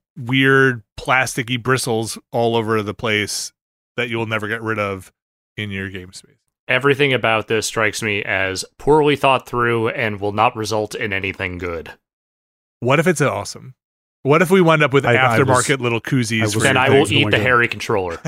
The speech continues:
Speaker 3: <laughs> I was going, I was going, I almost made that comment earlier. What if, what if the five people who get their hands on these things come out and are like, "Oh my God, it's the,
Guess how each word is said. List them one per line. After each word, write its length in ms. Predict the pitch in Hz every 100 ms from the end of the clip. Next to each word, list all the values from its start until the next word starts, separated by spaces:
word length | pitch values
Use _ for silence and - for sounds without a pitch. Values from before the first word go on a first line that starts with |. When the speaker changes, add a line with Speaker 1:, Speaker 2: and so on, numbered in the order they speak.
| -
Speaker 3:
<laughs> 180 | 208 -
I 80 | 110
was 140 | 110
going, 280 | 120 123 120
I 40 |
was 100 | 120 113
going, 280 | 117 110
I 180 | 104 98 82 127
almost 420 | 95 87 85 -
made 200 | 90 85
that 200 | 85 -
comment 380 | - 87 87 95
earlier. 320 | 87 87 87
What 240 | - -
if, 200 | 95 - - _
what 140 | - 131
if 80 | -
the 160 | 139
five 320 | - 131 120
people 240 | 143 127 113
who 60 |
get 100 | 123
their 140 | 117 107
hands 200 | 113 104
on 100 | 104
these 180 | 101 -
things 340 | 113 95 - - _ _
come 140 | - 117
out 140 | 107
and 100 | 120
are 80 | 110
like, 160 | 110 101
"Oh 40 |
my 140 | 107
God, 240 | 107 110 127
it's 160 | 120
the, 80 | 180